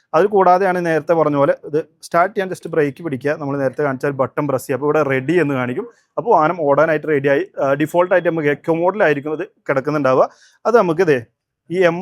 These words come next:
അമർത്തി കഴിഞ്ഞാൽ ഇത് ഇപ്പോൾ സിറ്റി എന്നുള്ളതായി, ഇപ്പോൾ പവർ എന്നുള്ളത്. പവറിലാണ് നമുക്ക് ഏറ്റവും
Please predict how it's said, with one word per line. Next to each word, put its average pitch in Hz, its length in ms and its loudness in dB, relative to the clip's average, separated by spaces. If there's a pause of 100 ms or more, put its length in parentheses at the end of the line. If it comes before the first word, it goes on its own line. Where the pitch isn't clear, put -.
അമർത്തി 151 300 -2
കഴിഞ്ഞാൽ 135 280 0
ഇത് 123 100 -4
ഇപ്പോൾ 156 220 -6
സിറ്റി 151 340 -6
എന്നുള്ളതായി, 131 380 -2 (240)
ഇപ്പോൾ - 140 -14 (360)
പവർ 151 260 6
എന്നുള്ളത്. 123 320 -2
പവറിലാണ് 190 400 2
നമുക്ക് 180 160 -2
ഏറ്റവും 180 160 -6